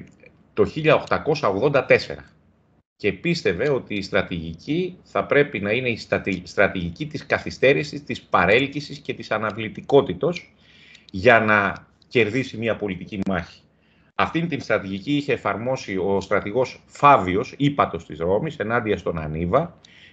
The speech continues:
καθυστερώντας τον και εξαντλώντας τον κατά αυτόν τον τρόπο και στο τέλος νικώντας τον χωρίς να δώσει μάχη.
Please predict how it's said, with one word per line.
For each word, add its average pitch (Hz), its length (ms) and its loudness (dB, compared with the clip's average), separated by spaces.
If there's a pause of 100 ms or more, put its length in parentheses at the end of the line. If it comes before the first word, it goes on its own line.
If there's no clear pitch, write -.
καθυστερώντας 127 800 2
τον 76 240 -8 (540)
και 131 120 2
εξαντλώντας 117 640 4
τον 98 100 -10
κατά 92 140 -4
αυτόν 113 180 -6
τον 92 140 -6
τρόπο 226 240 -2
και 160 100 -8
στο 170 140 -6
τέλος 196 280 0
νικώντας 190 500 2
τον 214 120 -4
χωρίς 175 280 2
να 143 120 0
δώσει 175 280 0
μάχη. 160 440 4